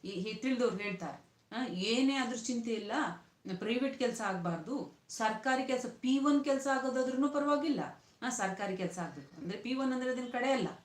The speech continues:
ಆದ್ರೆ ಅದು ಕೆ-, ಕೆಳ ದರ್ಜೆಯ ಕಾರ್ಯ ಅಂತ, ಅದು ಕೂಡ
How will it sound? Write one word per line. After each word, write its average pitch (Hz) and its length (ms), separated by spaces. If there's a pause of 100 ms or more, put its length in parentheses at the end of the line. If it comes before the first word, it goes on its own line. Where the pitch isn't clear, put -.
(300)
ಆದ್ರೆ 208 220
ಅದು 269 300 (280)
ಕೆ-, 190 180
ಕೆಳ 220 180 (120)
ದರ್ಜೆಯ 240 460 (200)
ಕಾರ್ಯ 226 300
ಅಂತ, 226 200
ಅದು 202 260
ಕೂಡ 247 200